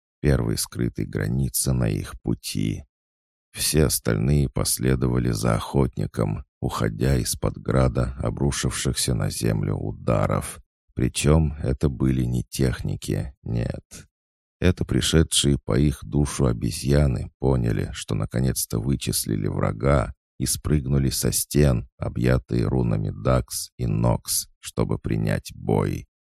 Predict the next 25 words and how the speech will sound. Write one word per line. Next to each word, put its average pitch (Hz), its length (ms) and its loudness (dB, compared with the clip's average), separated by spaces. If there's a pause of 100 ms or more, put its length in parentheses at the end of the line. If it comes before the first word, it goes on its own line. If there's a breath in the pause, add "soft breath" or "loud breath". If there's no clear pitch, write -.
(560)
Впрочем, 82 720 2
они 62 400 0
были 78 280 4
слишком 73 580 0
далеко, 64 720 2
чтобы 58 420 -4
остановить 58 800 -2
Дениса 58 720 0
и 53 80 -2
остальных. 52 1000 -2 (680)
В 69 160 2
узкой 65 360 2
башне 62 540 2
не 67 220 2
было 50 240 -2
коротких - 680 -4
путей, - 580 -2 (240)
а 57 120 0
лишние 60 500 0
секунды, 65 920 0
которые 58 480 0
ушли 57 460 -2
на 50 180 -2
оценку 58 500 -2
обстановки, 64 960 0